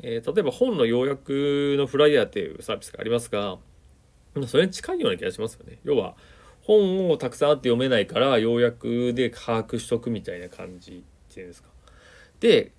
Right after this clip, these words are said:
え、ごめんなさいってことで、要約をしたものを読ん-、読んだら本を読んだことになるとは、まあ、え、多分思わないし、僕も思わないです。うん。で、え、何が違うかって言ったら、本を二時間かけて読むのと、本を、要約を五分、十分かけて読むの、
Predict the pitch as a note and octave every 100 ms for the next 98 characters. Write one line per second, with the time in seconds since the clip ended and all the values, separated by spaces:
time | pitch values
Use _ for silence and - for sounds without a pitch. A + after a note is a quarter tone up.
0 | _ - B2+ B2 C3+ B2+ A2 - - -
1 | C#3 A#2+ C3+ B3 C4 A#3+ - A#3+ A#3+ A#3+
2 | A3+ A#3 E3+ C#3 D#3 B2 - E3 B2+ G#2+
3 | A#2 F3+ F3 B2+ D#3 G#2+ G2+ A2+ A2 A2+
4 | - G#3 D3 A#2+ F#2+ D#2 - _ - -
5 | B3+ G3+ G3+ B2+ A2 B2+ C#3 F#2+ F#2 D3+
6 | A2+ B2 D#3 D3+ C#3 A#2+ A2+ A2+ F#2+ -
7 | - - - - _ _ - - E2+ E2
8 | _ - - - _ B3 B3 - - -
9 | _ D#3+ D#3+ D3+ B3+ C4 A2 - G#2 G2+
10 | G2 - - - F#2+ G3 G#3 C#3+ C#3 A2+
11 | C3+ D#3 A#2 G#2+ G2 F#2 G2 F2+ - D3+
12 | A2 G2+ D3 A2+ C#3 B2+ G2+ G#2+ G#2+ G#2
13 | C#3 B2 G2+ A2 G2 F2+ G2+ G2+ G2 F#2+
14 | F#2 F2+ E2 -